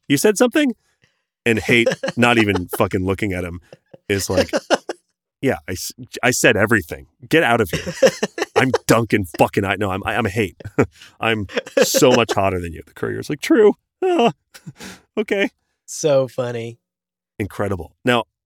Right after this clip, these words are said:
Speaker 1: I will, I will point out here, it's totally possible, just wanna put this out there, it's totally possible the Tleilaxu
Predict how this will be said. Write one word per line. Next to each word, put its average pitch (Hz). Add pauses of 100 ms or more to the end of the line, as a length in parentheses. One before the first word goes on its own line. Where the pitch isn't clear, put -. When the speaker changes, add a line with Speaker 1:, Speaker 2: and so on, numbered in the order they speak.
(120)
Speaker 1:
I 117
will, 123 (180)
I 107
will 107
point 98
out 95
here, 82 (1080)
it's - (420)
totally 117
possible, 117 (480)
just -
wanna 117
put 85
this -
out -
there, - (640)
it's -
totally 131
possible 85 (440)
the 110
Tleilaxu 113